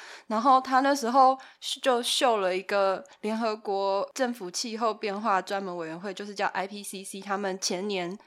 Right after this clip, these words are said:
二零二零年的一个报告预测。那个图表上面就显示说，如果我们不采取任何减碳措施，我们什么都不做，现在就是摆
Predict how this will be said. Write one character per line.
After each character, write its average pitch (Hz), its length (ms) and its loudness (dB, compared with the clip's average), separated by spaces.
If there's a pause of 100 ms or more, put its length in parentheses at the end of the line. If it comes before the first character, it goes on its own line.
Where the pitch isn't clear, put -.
二 254 160 4
零 196 180 -2
二 226 60 0
零 185 180 -4
年 175 160 -8
的 175 160 -6
一 175 60 -8
个 185 140 -6
报 185 280 -2
告 180 280 -2
预 180 180 -12
测。 - 280 -8 (400)
那 285 100 2
个 285 100 2
图 254 140 0
表 220 180 0
上 233 180 0
面 240 160 0
就 233 120 0 (320)
显 175 220 -4
示 233 200 -6
说， 226 260 0
如 226 160 0
果 254 320 2
我 185 200 2
们 180 240 -4
不 262 160 -4
采 190 280 -4
取 196 200 -6
任 220 200 0
何 185 160 -2
减 175 280 -6
碳 202 240 -4
措 214 200 -4
施， 208 160 -6
我 202 80 -2
们 180 160 -4
什 208 160 0
么 185 80 -4
都 226 140 0
不 202 160 -6
做， 196 240 -6
现 220 100 -6
在 208 120 0
就 214 100 -4
是 220 160 -6
摆 175 240 0